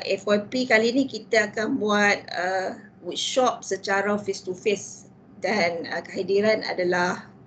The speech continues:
wajib lah. Dan akan dipantau, uh, melalui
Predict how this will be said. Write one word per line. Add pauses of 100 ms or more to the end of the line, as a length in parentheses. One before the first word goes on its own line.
(100)
wajib
lah. (800)
Dan
akan
dipantau,
uh,
melalui